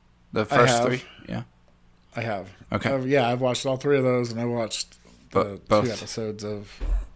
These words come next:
Speaker 2: of, uh, Rings of Power.
Speaker 1: Yep.
Speaker 2: So I'll start with the House of Dragon, 'cause that
Speaker 1: All right.
Speaker 2: started first, I
Speaker 1: Yes.
Speaker 2: suppose.
Speaker 1: Yeah.
Speaker 2: Um, I've,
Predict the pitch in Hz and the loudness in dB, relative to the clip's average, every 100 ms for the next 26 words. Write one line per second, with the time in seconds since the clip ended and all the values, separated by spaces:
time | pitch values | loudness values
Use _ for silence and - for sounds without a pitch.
0 | - - - - 107 98 101 - 110 101 | -20 -20 -16 -8 -6 -6 -10 -12 -8 -6
1 | 107 113 104 104 113 98 101 - - 104 | -6 -8 -8 -8 -8 -6 -8 -12 -4 -4
2 | - - - - 202 196 180 185 202 185 | -4 -16 -12 4 8 10 10 10 8 8
3 | 175 127 113 147 131 123 123 104 110 113 | 6 2 0 0 0 0 -2 -2 -6 -8
4 | 107 107 - - _ - 101 101 123 101 | -6 -8 -10 -20 _ -4 -2 0 -2 -4
5 | 90 98 - - 92 101 - 104 113 - | -8 -10 -8 -8 -4 -4 -4 -4 -8 -10
6 | _ 98 82 - - - 127 110 101 - | _ -10 -10 -12 -14 -6 -4 -4 -10 -18
7 | _ _ - - - - _ - - - | _ _ -20 -20 -20 -20 _ -20 -20 -20
8 | _ _ - 160 175 143 110 - | _ _ 6 8 8 6 -10 -18